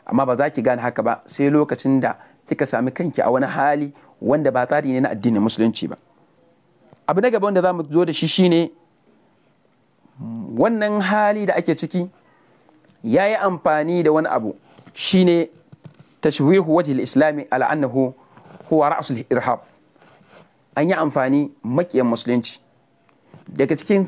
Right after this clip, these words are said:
makirci da suka tsara wa musulmi shine su ɓata fuskar musulmi, ta yanda duk yanda aka ga musulmi za a ɗauke shi a matsayin ɗan ta'adda.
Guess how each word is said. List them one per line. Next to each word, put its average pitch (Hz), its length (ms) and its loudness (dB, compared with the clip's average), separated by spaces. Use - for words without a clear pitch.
makirci 190 560 0
da 139 60 0
suka 180 200 0
tsara 175 280 0
wa 131 60 -2
musulmi 147 440 2
shine 180 480 2
su - 160 -4
ɓata 220 680 2
fuskar 175 340 -2
musulmi, 110 420 -2
ta 220 140 2
yanda 233 220 0
duk 165 200 2
yanda 233 320 2
aka 202 160 -2
ga 190 80 4
musulmi 160 540 2
za 131 260 0
a 165 60 -2
ɗauke 175 260 2
shi 196 80 -2
a 175 60 2
matsayin 165 340 2
ɗan 165 200 -2
ta'adda. 113 360 -4